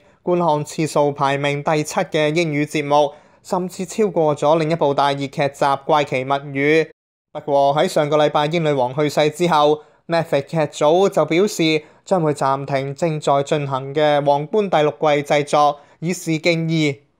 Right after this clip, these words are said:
下一則新聞，英國國家統計局今日公布，八月份嘅消費物價指數C P I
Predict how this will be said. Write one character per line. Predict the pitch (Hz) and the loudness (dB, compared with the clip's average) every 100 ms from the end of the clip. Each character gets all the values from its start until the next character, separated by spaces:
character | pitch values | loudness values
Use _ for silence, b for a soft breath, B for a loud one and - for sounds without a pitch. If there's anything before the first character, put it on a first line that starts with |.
| _ _ _ _ | _ _ _ _
下 | - 143 | -8 -2
一 | 160 | -2
則 | 170 | -2
新 | 170 160 | -2 -2
聞， | 135 131 - _ _ | -2 -4 -10 _ _
英 | 165 | -4
國 | 147 139 | -2 -2
國 | 143 | -2
家 | 151 160 | -2 -2
統 | 147 151 | -2 -2
計 | 151 127 | -2 0
局 | 139 | -2
今 | 165 | -2
日 | 147 | -2
公 | 139 151 | -2 -2
布， | 143 143 143 143 B B - | 2 2 2 -2 B B -4
八 | 170 151 | -2 -2
月 | 151 | -10
份 | - 151 143 | -8 -6 -4
嘅 | 156 151 | -2 -2
消 | - | 0
費 | 196 156 | 0 0
物 | 147 139 | 0 -4
價 | 156 147 | -2 -2
指 | 147 165 | -2 -2
數 | 185 180 151 | 0 2 2
C | 139 175 | 0 -4
P | 170 165 | -2 0
I | 160 170 | 2 0